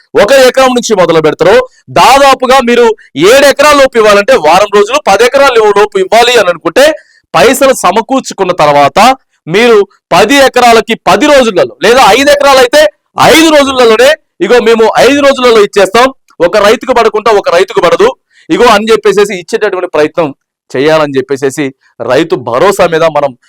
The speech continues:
తెలంగాణ ప్రభుత్వాన్ని మాత్రానికి రైతుల పక్షాన అయితే డిమాండ్ చేస్తా ఉన్నాం. మరి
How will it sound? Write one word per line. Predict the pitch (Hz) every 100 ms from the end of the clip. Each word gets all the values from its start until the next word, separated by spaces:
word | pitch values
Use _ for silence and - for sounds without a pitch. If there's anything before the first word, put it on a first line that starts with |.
| _ -
తెలంగాణ | 127 156 170 165
ప్రభుత్వాన్ని | - 139 170 180 170 156
మాత్రానికి | 147 143 143 151
రైతుల | 123 131 139
పక్షాన | 151 147 - 147
అయితే | 160
డిమాండ్ | 120 101 131 165 180
చేస్తా | 165 - 151
ఉన్నాం. | 156 185 - _ _ 143
మరి | 165